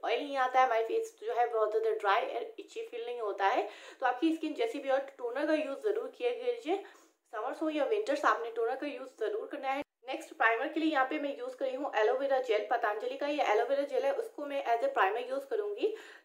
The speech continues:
तो प्र-, एलोवेरा जेल से क्या होता है, आपकी skin को damage नहीं होने देता है। makeup में बहुत सारे chemicals and जो है ingredients का यूज़ होता है, जिससे हमारी skin है उसका damage होने का डर, डर रहता है। लेकिन अगर आप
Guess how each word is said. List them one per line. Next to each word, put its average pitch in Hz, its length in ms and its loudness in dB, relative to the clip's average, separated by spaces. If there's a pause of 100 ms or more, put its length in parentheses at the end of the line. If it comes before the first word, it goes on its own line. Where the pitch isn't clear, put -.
तो 349 260 0 (260)
प्र-, - 380 0
एलोवेरा 302 320 4
जेल 285 200 2
से 294 120 -4
क्या 294 140 2
होता 254 240 6
है, 277 160 -2
आपकी 277 320 2
skin 277 180 -14
को 269 140 -8
damage 220 400 4
नहीं 285 100 -8
होने 277 220 -4
देता 233 240 2
है। 269 140 2
makeup 226 340 -2
में 254 140 -8
बहुत 240 220 2
सारे 294 200 2 (400)
chemicals 277 460 4
and 262 360 2 (280)
जो 247 120 0
है 247 220 0
ingredients 226 480 -2
का 285 100 0
यूज़ 233 320 -2
होता 220 180 0
है, 233 100 0
जिससे 254 200 -8
हमारी 220 280 -2
skin 240 200 -8
है 285 60 0
उसका 294 220 -4
damage 208 320 -2
होने 247 160 -4
का 240 100 0
डर, 214 220 0
डर 220 220 2
रहता 226 260 0
है। 269 160 -2
लेकिन 262 220 -8
अगर 240 220 0
आप 254 240 2